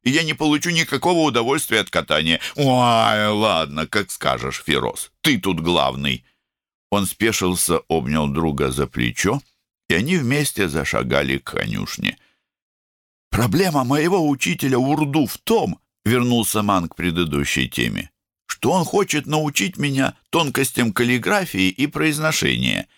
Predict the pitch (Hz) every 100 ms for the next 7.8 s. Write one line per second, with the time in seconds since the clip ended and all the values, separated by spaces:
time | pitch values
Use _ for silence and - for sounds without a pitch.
0 | _ - - 98 110 131 127 131 113 123
1 | 123 160 131 95 - 95 - 123 120 -
2 | 185 165 147 104 87 85 - - 87 -
3 | 50 - - _ _ _ _ _ _ _
4 | _ - 64 60 57 50 50 - - -
5 | - - - 71 - 110 139 139 135 123
6 | 113 113 131 127 127 120 131 131 - 120
7 | 107 87 - 52 55 50 -